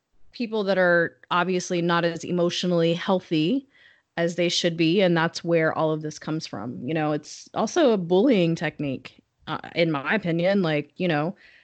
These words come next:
you, you beat somebody down until they give up, basically. You know, if you tell, if you tell a parent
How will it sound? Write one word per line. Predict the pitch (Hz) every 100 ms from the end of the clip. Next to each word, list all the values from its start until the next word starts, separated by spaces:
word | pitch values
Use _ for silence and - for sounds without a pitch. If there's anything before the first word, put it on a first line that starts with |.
| _
you, | - 175 180 185 -
you | 180
beat | 165 240 285
somebody | 202 196 175
down | 170 190 208
until | 175 170 175
they | 165 160
give | 165
up, | 175 139 -
basically. | 175 156 - 131 131 135
You | 170
know, | 165 170 - - _
if | -
you | 185
tell, | 202 202 190
if | - 208
you | 202
tell | 240 214
a |
parent | 214 208 208 180 180